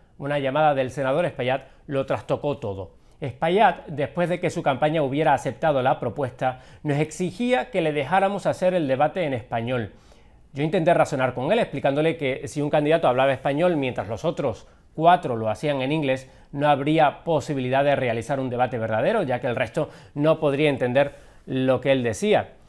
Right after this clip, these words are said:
Indignado, dijo que boicotearía el debate si no le permitíamos hacerlo en español. Además, nos amenazó con organizar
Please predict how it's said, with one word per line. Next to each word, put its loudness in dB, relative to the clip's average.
Indignado, 4
dijo 0
que 2
boicotearía 6
el 8
debate 6
si -6
no 2
le 4
permitíamos 0
hacerlo -2
en 0
español. -6
Además, 0
nos -2
amenazó 0
con 2
organizar 2